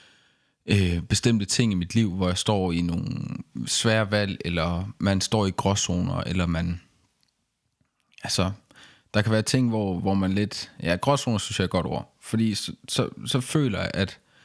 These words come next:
jeg kan have lov til at vende mig til en Gud, som har været menneske, og ved, at jeg lev-, jeg kan ikke leve efter et regelsæt.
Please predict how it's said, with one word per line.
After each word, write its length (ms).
jeg 100
kan 60
have 120
lov 260
til 320
at 340
vende 240
mig 120
til 180
en 80
Gud, 260
som 400
har 160
været 160
menneske, 520
og 220
ved, 280
at 360
jeg 220
lev-, 280
jeg 180
kan 280
ikke 180
leve 220
efter 160
et 80
regelsæt. 500